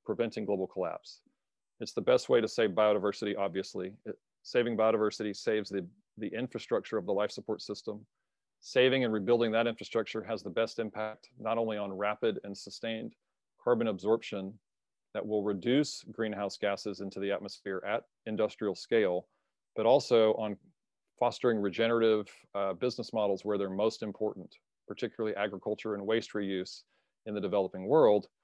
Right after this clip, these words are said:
And you put those two things together, and now you're looking at addressing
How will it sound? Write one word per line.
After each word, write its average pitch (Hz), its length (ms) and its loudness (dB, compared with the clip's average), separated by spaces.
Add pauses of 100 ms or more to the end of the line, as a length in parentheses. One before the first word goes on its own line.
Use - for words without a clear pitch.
(540)
And 110 160 -2
you 113 80 0
put - 260 0
those 170 220 6
two 143 120 4
things 117 240 2
together, 110 500 4
and 107 140 -4
now 113 120 2
you're 135 140 6
looking 113 340 4
at 104 280 0
addressing 107 640 -2